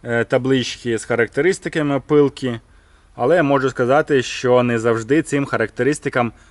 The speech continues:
варто довіряти. Бо, як правило, китайці завищують всі характеристики, е,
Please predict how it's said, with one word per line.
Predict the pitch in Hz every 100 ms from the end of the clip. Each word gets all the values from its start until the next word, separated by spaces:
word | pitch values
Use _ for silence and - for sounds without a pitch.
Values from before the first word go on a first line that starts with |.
| _ _ 113 113 113 117 113 110
варто | 131 151 -
довіряти. | 120 127 135 131 98 - - - - -
Бо, | 113 120 117
як | 110 -
правило, | 143 170 156 139
китайці | 123 - 123 135 127 131
завищують | 110 117 117 135 120 - 107 98
всі | - 143
характеристики, | 131 113 104 - 113 160 160 160 143 135 127 - - - -
е, | - 107 110